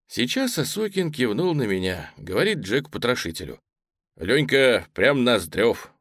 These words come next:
Проиграл ботинки, спёр у истопника валенки».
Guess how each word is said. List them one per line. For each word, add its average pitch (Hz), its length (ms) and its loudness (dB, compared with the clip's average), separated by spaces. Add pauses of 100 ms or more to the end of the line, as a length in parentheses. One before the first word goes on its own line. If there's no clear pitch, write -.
(120)
Проиграл 156 520 4
ботинки, 190 880 4
спёр - 480 2
у 123 140 4
истопника 95 560 0
валенки». 196 680 4